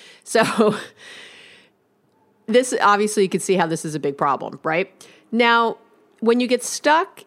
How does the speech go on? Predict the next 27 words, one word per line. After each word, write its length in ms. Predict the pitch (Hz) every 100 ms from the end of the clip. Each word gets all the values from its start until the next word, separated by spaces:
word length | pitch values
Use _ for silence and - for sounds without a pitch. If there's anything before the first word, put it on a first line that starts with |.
| -
in 160 | 226
these 400 | 226 220 214 202
repetitive 500 | 208 208 202 196 185
cycles 400 | - 202 175 180
of 100 | 175
negativity 560 | 165 170 165 - 170 160
with 100 | 151
your 100 | 151
partner, 560 | - 480 349 190 175 -
or, 160 | 508 -
you 120 | 269
know, 140 | 403 208
by 160 | 226
the 80 | 220
way, 140 | 214
or 100 | 185
your 120 | 170 170
sister, 380 | 202 - 180
your 120 | 170 160
boss, 320 | 160 160 -
or 20 |
your 100 | 143
friend, 320 | - 208 139
it 40 | 151
doesn't 220 | 160 151
matter. 240 | 156 139
We, 220 | 165 170